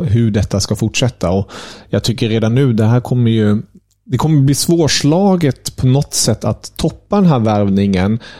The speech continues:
om man utgår från vilken klubb han gick till och, och vilken spelare det är och sånt. Alltså det, det är ändå ett stort namn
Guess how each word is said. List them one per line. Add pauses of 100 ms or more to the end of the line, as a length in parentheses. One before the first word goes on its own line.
(380)
om
man
utgår
från
vilken
klubb
han
gick
till
och,
och
vilken
spelare
det
är
och
sånt.
Alltså
det,
det
är
ändå
ett
stort
namn